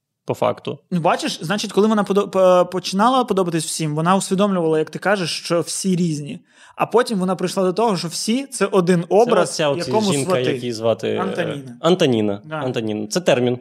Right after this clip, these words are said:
Speaker 1: це не ми вигадали. А, от. Так?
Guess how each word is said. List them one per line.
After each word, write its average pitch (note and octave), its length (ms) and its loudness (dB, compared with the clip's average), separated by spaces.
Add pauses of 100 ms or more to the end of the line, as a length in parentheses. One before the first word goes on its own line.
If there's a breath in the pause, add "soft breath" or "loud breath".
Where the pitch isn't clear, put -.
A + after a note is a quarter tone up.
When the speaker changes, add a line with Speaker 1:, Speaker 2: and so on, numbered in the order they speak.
Speaker 1:
це C#3 120 -4
не C3+ 120 0
ми B2+ 140 2
вигадали. A2+ 440 -6 (720 loud breath)
А, A#2+ 220 0
от. B2 300 -8 (880)
Так? E3+ 260 -4